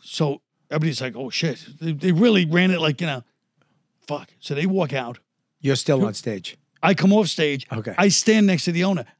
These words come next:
Speaker 1: I'm ready to back.
Speaker 2: Of course you are.
Speaker 1: Because I'm like, "I'm gonna get in at this club."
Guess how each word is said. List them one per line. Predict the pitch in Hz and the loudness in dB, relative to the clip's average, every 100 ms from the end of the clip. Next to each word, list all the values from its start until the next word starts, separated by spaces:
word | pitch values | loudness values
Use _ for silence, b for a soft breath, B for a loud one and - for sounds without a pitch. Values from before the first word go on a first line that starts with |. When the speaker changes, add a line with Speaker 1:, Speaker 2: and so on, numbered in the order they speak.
| _ | _
Speaker 1:
I'm | 190 220 | 4 6
ready | 220 220 208 | 6 6 4
to | 170 | 4
back. | 147 156 185 190 - - _ - | 0 -2 0 0 -4 -18 _ -6
Speaker 2:
Of | 139 120 | -4 -4
course | - 156 139 | 2 2 2
you | 131 110 | -2 -4
are. | 101 - _ - | -8 -12 _ -8
Speaker 1:
Because | 143 170 | -2 0
I'm | 170 175 | 0 -2
like, | 156 - - | -4 -8 -8
"I'm | 160 | -6
gonna | 151 | -6
get | 135 131 | -8 -10
in | 139 | -10
at | 120 | -12
this | - | -16
club." | - 127 123 | -12 -10 -12